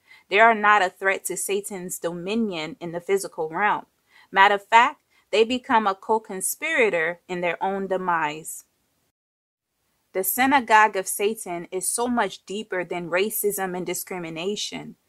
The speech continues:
To unmask the spiritual wickedness in high places the Bible speak of, racism and discrimination is the least of your problems, indigenous black people.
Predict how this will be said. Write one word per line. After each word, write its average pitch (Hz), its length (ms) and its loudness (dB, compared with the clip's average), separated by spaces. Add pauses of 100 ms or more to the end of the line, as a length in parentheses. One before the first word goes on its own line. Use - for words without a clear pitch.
(280)
To 233 180 0
unmask 262 520 2
the 269 80 -4
spiritual 233 580 -4
wickedness 202 580 0
in 190 120 -6
high 190 220 0
places 185 680 -4
the 170 120 -8
Bible 196 360 0
speak 214 320 -8
of, 240 300 0 (420)
racism 240 840 0
and 208 160 -2
discrimination 208 1040 -2
is 202 180 0
the 202 140 -2
least 233 360 -2
of 196 140 -2
your 185 160 -2
problems, 214 720 2
indigenous 175 640 -10
black 160 260 -6
people. 180 460 -14